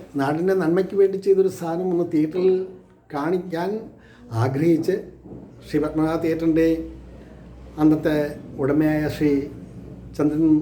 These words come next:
മുതലാളിയെയും ഇത്തരുണത്തിൽ ഞാൻ അനുസ്മരിക്കുന്നു. അദ്ദേഹത്തോട് ചെന്ന് പറഞ്ഞ്, അദ്ദേഹം വിളിച്ച് പറഞ്ഞ് മൂന്ന് തിയേറ്ററിൽ ഇത് കാണിക്കാനുള്ള സാഹചര്യം അദ്ദേഹം ഉണ്ടാക്കി.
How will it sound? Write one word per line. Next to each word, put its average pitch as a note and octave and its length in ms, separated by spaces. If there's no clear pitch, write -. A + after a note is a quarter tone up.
മുതലാളിയെയും C#3+ 600
ഇത്തരുണത്തിൽ C3+ 420
ഞാൻ C3 100
അനുസ്മരിക്കുന്നു. C3 580
അദ്ദേഹത്തോട് D3 500
ചെന്ന് D3+ 220
പറഞ്ഞ്, D#3 200
അദ്ദേഹം D3 360
വിളിച്ച് D#3 300
പറഞ്ഞ് D3 220
മൂന്ന് G#3 280
തിയേറ്ററിൽ C#3+ 420
ഇത് C3+ 180
കാണിക്കാനുള്ള C3+ 540
സാഹചര്യം C3 400
അദ്ദേഹം A2+ 300
ഉണ്ടാക്കി. A2 300